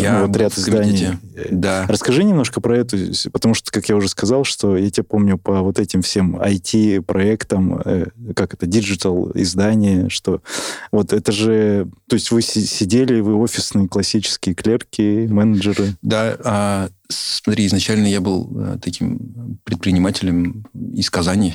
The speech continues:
Speaker 1: фрилансером, ну, не фрилансером, свой развлекательный проект. В две тысячи седьмом я его продал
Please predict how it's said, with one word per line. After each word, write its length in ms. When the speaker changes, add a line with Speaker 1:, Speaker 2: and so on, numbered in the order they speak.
Speaker 1:
фрилансером, 680
ну, 60
не 100
фрилансером, 560
свой 420
развлекательный 560
проект. 360
В 80
две 160
тысячи 360
седьмом 360
я 80
его 100
продал 320